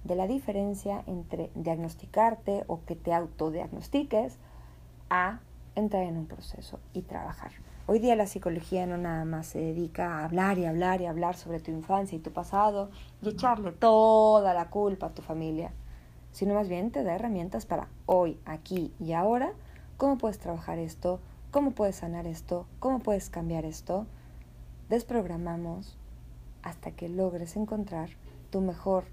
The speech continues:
estado de plenitud. Ahí está la diferencia.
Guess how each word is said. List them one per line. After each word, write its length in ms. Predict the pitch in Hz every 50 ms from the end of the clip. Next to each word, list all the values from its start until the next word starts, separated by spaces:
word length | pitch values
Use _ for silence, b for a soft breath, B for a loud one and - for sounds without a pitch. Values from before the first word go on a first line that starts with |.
| - - -
estado 460 | 190 185 - - 196 180 170 165 160
de 100 | 160 160
plenitud. 560 | 160 - - 160 - - - - - - - - - - - - - - - - - - - - - - - - - - - - - - - - - - - -
Ahí 100 | - 170
está 180 | 165 - 226 233
la 120 | 233 196 175
diferencia. 540 | 160 156 - - - - - - - -